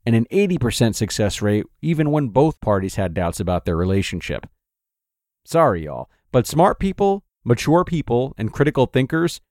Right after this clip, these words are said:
are all going to have reasonable doubts about such a profound and weighty decision.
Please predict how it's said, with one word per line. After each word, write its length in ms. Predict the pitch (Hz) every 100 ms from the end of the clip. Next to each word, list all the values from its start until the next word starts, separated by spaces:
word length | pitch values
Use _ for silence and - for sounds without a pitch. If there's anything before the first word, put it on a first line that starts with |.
| _ _ _
are 180 | 104 113
all 280 | 143 147 151
going 260 | 131 135
to 100 | 131
have 300 | 110 123 113
reasonable 440 | 98 123 107 107 107
doubts 300 | 98 123 -
about 220 | 104 104
such 240 | - 107
a 80 | 107
profound 640 | 101 117 101 107 127 117 110
and 140 | 101
weighty 320 | 92 117 110
decision. 560 | 110 101 120 104 52